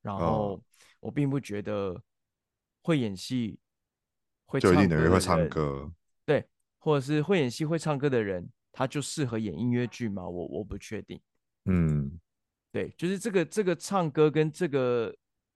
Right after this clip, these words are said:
Speaker 1: 演戏，然后在歌曲里面演绎歌词跟表演，这其实是截然不同的一，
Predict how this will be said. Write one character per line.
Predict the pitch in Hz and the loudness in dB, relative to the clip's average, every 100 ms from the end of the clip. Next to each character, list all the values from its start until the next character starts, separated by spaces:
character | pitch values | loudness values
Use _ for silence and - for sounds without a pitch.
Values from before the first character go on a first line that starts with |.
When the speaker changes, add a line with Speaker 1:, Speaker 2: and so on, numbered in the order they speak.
| _ _ - - - _ _ _ _ - | _ _ -20 -20 -20 _ _ _ _ -2
Speaker 1:
演 | 147 123 110 | 0 0 -2
戏， | - 190 165 117 - | -4 -2 0 -2 -4
然 | 120 | -4
后 | 147 | -2
在 | 151 175 - _ - | 0 -2 -2 _ -2
歌 | 175 185 | 2 2
曲 | - 131 | 0 -2
里 | 113 | 0
面 | 123 147 135 104 | 0 0 0 -4
演 | - 120 | -4 -2
绎 | 104 147 147 123 107 _ _ - | -2 0 0 0 -4 _ _ -2
歌 | 135 143 | 0 0
词 | - - 101 90 117 _ | -2 -10 -10 -12 -12 _
跟 | 123 131 | -6 -4
表 | - 104 110 | -2 -2 -2
演， | 117 87 | -2 -4
这 | 139 | -8
其 | - 113 | -8 -8
实 | 110 | -6
是 | 127 | -6
截 | 113 - 104 104 | -6 -10 -10 -6
然 | 107 101 | -6 -6
不 | 113 | -8
同 | 110 90 | -10 -14
的 | 85 87 76 - _ _ _ _ _ _ _ _ _ _ | -12 -12 -12 -16 _ _ _ _ _ _ _ _ _ _
一， | 104 | -20